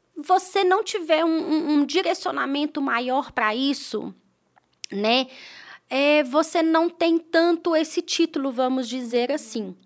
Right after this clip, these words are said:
né? E uma coisa super interessante que eu acho, que eu falo que o arquiteto de interiores, ele tem um, um, um papel muito importante na vida das pessoas, porque ele consegue transformar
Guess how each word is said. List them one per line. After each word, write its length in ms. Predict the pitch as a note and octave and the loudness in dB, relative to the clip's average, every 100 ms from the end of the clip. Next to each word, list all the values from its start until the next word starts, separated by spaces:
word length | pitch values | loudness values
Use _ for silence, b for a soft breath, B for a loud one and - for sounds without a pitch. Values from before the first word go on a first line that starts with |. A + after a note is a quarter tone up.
| _ | _
né? 380 | A3+ B3 D4+ F4 B B B B B - | -4 0 0 -2 B B B B B 2
E 380 | D4+ E4 E4+ D#4+ | 4 6 4 -2
uma 280 | D4+ D4+ D#4+ | 2 2 2
coisa 240 | E4+ D4+ | -2 -4
super 360 | - G4 F#4 D4+ | -4 -2 2 2
interessante 680 | D4+ C#4+ B3 B3+ C4+ C#4 - | 0 -2 -4 -4 -6 -6 -6
que 100 | B3+ | -4
eu 120 | A#3 | -2
acho, 440 | C4 C4+ C4+ - | 0 -2 -4 -10
que 120 | - | -8
eu 60 | B3+ | -8
falo 520 | - - C#4 B3+ A#3 | -4 0 2 2 -4
que 340 | A3+ - B3+ B3 | -8 -8 -6 -4
o 100 | C4+ | -2
arquiteto 680 | C#4 C#4 D#4 - C#4+ E4 D#4 | -2 -2 -10 -2 -2 -2 -6
de 160 | A#3 C4+ | -6 -6
interiores, 960 | C4 A#3 G#3+ G#3 B3 C4+ G#3 G3 - - _ _ _ | -6 -8 -6 -2 0 2 0 -8 -14 -16 _ _ _
ele 420 | A#3 A#3+ B3 C4 | -6 -4 -4 -6
tem 560 | C4 - C4 C#4 C4+ B3 | -8 -8 -4 -2 -2 -4
um, 100 | B3 | -6
um, 400 | C4 A#3+ A#3+ A#3+ | -8 -8 -8 -8
um 40 | A#3+ | -2
papel 500 | B3 A#3+ - C#4+ D4+ | -2 0 0 2 2
muito 380 | C4+ C#4+ C#4+ | 0 -2 -2
importante 800 | C#4+ C4 C#4+ - - C#4 D4 C#4+ | -6 0 -2 -2 -2 0 0 -4
na 160 | G3+ G3+ | -8 -10
vida 240 | G3 G3 | -10 -12
das 180 | G3 G3+ | -10 -12
pessoas, 480 | - - - - - | -12 -14 -14 -16 -16
porque 240 | - - | -16 -12
ele 100 | A#3 | -12
consegue 500 | A3+ A#3 - A3+ A3+ | -10 -12 -8 -8 -8
transformar 1160 | B3+ - D4+ F4+ F#4+ - D#4+ E4+ C4+ A#3 A3 | -12 -8 -4 -4 -4 -4 -2 -2 -2 -2 0